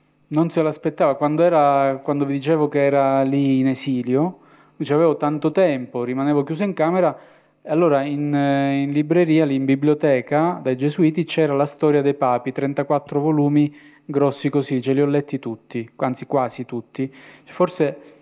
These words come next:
inconsciamente sapevo che qualcosa doveva accadere nella mia vita e Gesù,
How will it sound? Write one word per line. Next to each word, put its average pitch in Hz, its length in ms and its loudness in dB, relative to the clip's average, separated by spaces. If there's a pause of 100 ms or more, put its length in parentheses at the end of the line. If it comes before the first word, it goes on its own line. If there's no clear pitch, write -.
(300)
inconsciamente 165 840 0
sapevo 151 420 0
che 143 140 -6
qualcosa 143 480 0
doveva 131 300 2
accadere 127 500 0
nella 123 180 -4
mia 156 140 2
vita 156 240 0
e 131 60 -2
Gesù, 131 360 -2